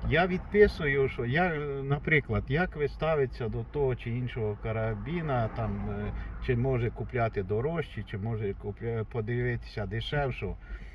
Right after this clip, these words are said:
Розумієте, ви вже його купили. І ці, хто задають такі питання, там, як ви відноситеся до Ата Туркуа,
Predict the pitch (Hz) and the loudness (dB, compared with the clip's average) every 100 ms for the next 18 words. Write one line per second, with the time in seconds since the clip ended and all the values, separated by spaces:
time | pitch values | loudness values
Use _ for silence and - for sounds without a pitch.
0 | - - 107 120 127 165 208 165 110 104 | -14 -8 -2 0 4 6 6 6 2 0
1 | 165 185 170 - - - - - 117 117 | 4 4 2 -4 -16 -16 -16 -8 -4 2
2 | 180 165 143 151 - 117 139 139 110 82 | 2 4 4 4 0 -4 2 4 4 -2
3 | - - - - - - - 113 - 196 | -10 -16 -16 -16 -16 -14 -8 -8 0 0
4 | - 165 143 135 127 127 143 147 - - | 0 0 0 0 0 0 -2 -4 -6 -8
5 | 127 117 104 - 180 214 185 120 104 101 | -6 -4 -4 0 2 2 2 0 -2 -4
6 | - 127 214 180 139 120 123 165 - 127 | -2 2 2 0 -2 -2 -2 -4 -4 -4
7 | - 117 110 110 131 127 113 - 98 - | -2 -4 -2 0 0 0 -4 -4 -8 -6
8 | 104 92 | -2 -2